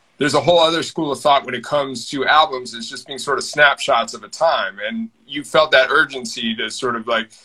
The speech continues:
this is what we're dealing with at this moment. And it's amazing that you were able to knock that out and just, you know,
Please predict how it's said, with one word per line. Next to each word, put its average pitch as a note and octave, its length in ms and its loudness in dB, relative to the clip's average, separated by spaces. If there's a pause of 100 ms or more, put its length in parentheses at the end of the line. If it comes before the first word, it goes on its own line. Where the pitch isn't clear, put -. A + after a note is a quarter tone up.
(120)
this D3+ 180 -4
is C#3 140 -8
what D#3 140 -2
we're C3+ 60 -6
dealing C#3 280 -2
with C3 240 2
at A#2 220 0
this A#2+ 160 -6
moment. A#2+ 460 -4
And A#2+ 420 -4
it's B2 280 -6
amazing B2+ 420 2
that A2+ 80 2
you A#2 120 0
were A#2 160 4
able A#2 160 0
to A2+ 60 -2
knock A#2 260 2
that A#2 180 2
out A#2 320 2
and G#2 80 -20
just, A2 260 -16
you B2+ 120 -6
know, G2+ 120 -4